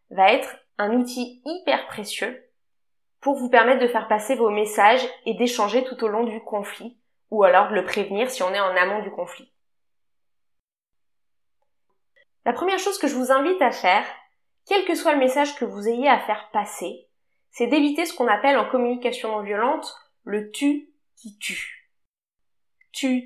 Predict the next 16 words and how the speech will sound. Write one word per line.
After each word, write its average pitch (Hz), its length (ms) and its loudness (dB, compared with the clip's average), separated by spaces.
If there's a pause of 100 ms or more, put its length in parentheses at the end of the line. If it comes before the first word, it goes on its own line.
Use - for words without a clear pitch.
T 220 300 0
U, 403 160 0 (480)
comme 190 160 2
le 185 100 0
pronom 202 320 -4
personnel, 202 680 2 (600)
puis 208 400 -10 (120)
tu 330 280 0
du 240 140 -2
verbe 240 380 6
tuer. 185 600 -4 (2250)
Il 220 40 2
y - 20 6
a 240 40 4
cette 359 220 -2
notion 302 360 0